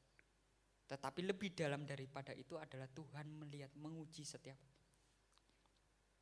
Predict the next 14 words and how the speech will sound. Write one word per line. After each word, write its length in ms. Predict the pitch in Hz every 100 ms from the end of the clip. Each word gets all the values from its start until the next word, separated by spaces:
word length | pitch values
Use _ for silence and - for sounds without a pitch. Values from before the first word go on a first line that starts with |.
| - - - - -
Dan 240 | 143 135
bagaimana 800 | - 170 170 220 214 226 226 170 - - - - -
caranya 400 | 165 170 175 175
manusia 560 | 196 233 262 254 254 196
bisa 240 | 190 180 190
melihat 400 | 202 214 202 175 - - - - - - - -
kita 240 | 180 180 190
sungguh-sungguh 480 | 196 180 185 170 165
atau 160 | 160
tidak? 320 | 156 - - - - - - - - - - - - - - - - - - - - - - - - - -
Caranya 400 | - 151 156 156
melihat 400 | 151 151 151 160
adalah 320 | - - 131 131
pada 320 | 139 -